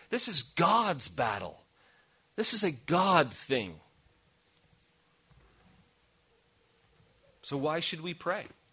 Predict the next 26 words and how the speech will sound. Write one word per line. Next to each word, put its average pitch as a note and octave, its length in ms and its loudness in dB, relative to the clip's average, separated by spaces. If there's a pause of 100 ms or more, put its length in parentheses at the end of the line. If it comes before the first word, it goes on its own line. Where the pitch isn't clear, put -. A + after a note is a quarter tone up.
(220)
Why D#3+ 280 2
should F#3 200 -10
we D#3+ 100 -8
pray? B2+ 260 -8 (2250)
Because F#3 520 0
of G#3 100 -8
who E3+ 220 -4
our G3 120 0
God A2 340 -4
is F#2+ 380 -16 (280)
and B2+ 100 -6
because C#3 440 -8
of D3 100 -8
how B2+ 380 -4
he D#3 180 -8
works - 380 -6
in C#3+ 100 -4
the C#3+ 80 -2
world. C4 400 -6 (1000)
It's - 200 4
through A#3 240 -6
the B3 100 0
prayers F#3+ 420 6
of G3 80 -8
his G3+ 120 -4
people. - 500 -8